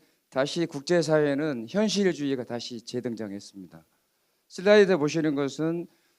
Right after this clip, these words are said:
스웨덴이 나토에 가입하는 그러한 사진입니다.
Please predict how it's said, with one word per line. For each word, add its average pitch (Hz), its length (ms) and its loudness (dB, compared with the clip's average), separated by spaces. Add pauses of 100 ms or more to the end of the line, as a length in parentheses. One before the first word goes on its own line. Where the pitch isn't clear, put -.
(100)
스웨덴이 185 1200 4 (160)
나토에 175 400 4
가입하는 139 800 0
그러한 120 320 -6
사진입니다. 113 760 -10